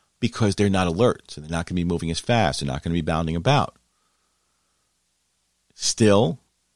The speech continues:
always look to make sure that when you go up and you're about to draw that bow, that he's in the same background, the same setting he was before.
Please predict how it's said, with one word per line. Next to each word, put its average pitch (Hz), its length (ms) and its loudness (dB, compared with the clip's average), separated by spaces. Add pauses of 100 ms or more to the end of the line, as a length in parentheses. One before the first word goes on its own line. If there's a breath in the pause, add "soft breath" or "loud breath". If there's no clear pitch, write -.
(220)
always 113 360 2
look 196 220 4
to 107 60 -2
make 101 160 0
sure 101 260 4
that 78 280 0 (200)
when 92 260 0
you 104 140 2
go 98 240 0
up 104 160 4
and 73 220 -4 (140)
you're 90 140 -6
about 101 240 2
to 98 60 -12
draw 104 160 2
that 87 180 2
bow, 117 280 4 (300 soft breath)
that 110 140 -4
he's 135 200 0
in 143 80 2
the 131 80 4
same 143 340 2
background, 120 540 2
the 85 60 0
same 107 240 2
setting 101 300 0
he 90 100 -4
was 82 220 -2
before. - 600 -4